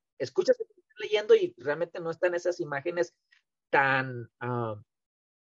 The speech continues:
¿cómo se dice? Sí, tan, tan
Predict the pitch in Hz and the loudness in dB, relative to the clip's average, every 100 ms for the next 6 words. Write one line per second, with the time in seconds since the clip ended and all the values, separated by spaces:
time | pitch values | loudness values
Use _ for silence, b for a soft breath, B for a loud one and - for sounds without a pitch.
0 | _ - 147 143 151 147 151 135 120 90 | _ -8 -4 -2 0 6 8 10 6 4
1 | - _ _ _ _ _ _ _ - - | -6 _ _ _ _ _ _ _ -20 -6
2 | - 226 - 147 135 - - 135 135 123 | 0 0 0 -2 -2 -6 -4 -4 -6 -12
3 | 107 | -16